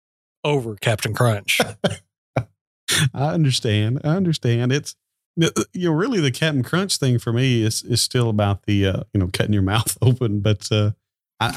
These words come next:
Speaker 2: I don't know. It,
Speaker 1: It, it,
Speaker 2: they're close.
Speaker 1: it's totally worth it.
Speaker 2: They're close. It's not like these are big gaps between these things. So Frosted Mini Wheats, I like that. I like that sugar on top. I don't know. It's just, it's, it's kinda similar to Raisin Bran Crunch in the way I think about it. You know, it,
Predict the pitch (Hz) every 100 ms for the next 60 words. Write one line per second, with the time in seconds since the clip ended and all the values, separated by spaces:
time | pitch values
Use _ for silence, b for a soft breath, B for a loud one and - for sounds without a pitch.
0 | 117 123 110 98 95 107 - 147 139 -
1 | 156 131 _ _ _ - 226 - - 131
2 | 131 156 123 120 113 107 101 113 269 214
3 | - 107 104 120 135 - 131 127 120 120
4 | 107 101 104 104 104 107 - 98 101 98
5 | 98 95 104 98 104 - 107 101 _ _
6 | _ - 151 156 151 131 123 120 120 117
7 | - 110 113 120 113 104 - 123 127 113
8 | 104 - 127 113 117 113 110 - 113 110
9 | 110 - - 107 104 98 90 87 87 -
10 | 95 - _ _ _ - 127 - 127 -
11 | - 139 - 120 123 123 117 113 117 113
12 | 117 104 120 117 110 101 101 101 82 110
13 | 107 113 107 113 - 98 92 92